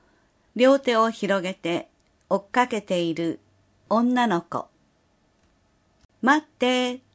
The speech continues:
と書き込みがあります。虫かごの中には、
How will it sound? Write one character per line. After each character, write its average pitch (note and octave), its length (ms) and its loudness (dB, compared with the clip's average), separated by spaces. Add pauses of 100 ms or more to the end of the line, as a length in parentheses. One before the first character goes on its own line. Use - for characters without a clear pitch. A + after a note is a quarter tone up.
と - 320 -2
書 E3+ 120 -4
き - 160 -20
込 A3 140 -4
み G3+ 160 -2
が F3+ 120 -2
あ E3 80 -4
り D#3 140 -6
ま D3+ 160 -6
す。 - 240 -20 (1900)
虫 G3+ 340 -6
か D4+ 180 2
ご D4 180 6
の C4+ 140 4
中 B3+ 340 0
に D3+ 180 -2
は、 E3 240 0